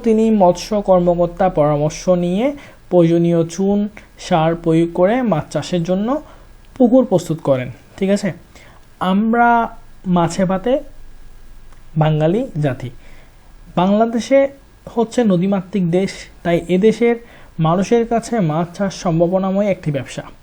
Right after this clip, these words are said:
মাছের ব্যবসা কিন্তু খুবই লাভজনক, যেটা সত্যি। সঠিক উপায়ে মাছ চাষ করে অনেক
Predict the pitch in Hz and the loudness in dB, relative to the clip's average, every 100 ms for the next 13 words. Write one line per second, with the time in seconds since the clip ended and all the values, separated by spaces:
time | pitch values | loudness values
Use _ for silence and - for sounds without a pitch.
0 | - - 147 - 196 196 220 214 214 175 | -18 -8 -6 -4 -4 -4 -4 -4 -4 0
1 | 151 160 202 156 - 127 113 - - - | 2 2 0 -2 -8 -10 -12 -16 -20 -20
2 | - - 151 147 147 - 127 - - - | -20 -10 -4 -4 -4 -8 -14 -14 -20 -20
3 | - - - 214 208 262 247 220 233 226 | -20 -18 -4 -2 2 2 4 2 0 0
4 | 170 165 160 196 185 - 175 180 151 139 | 0 0 -2 -6 -6 -2 2 2 2 -2
5 | 170 | -2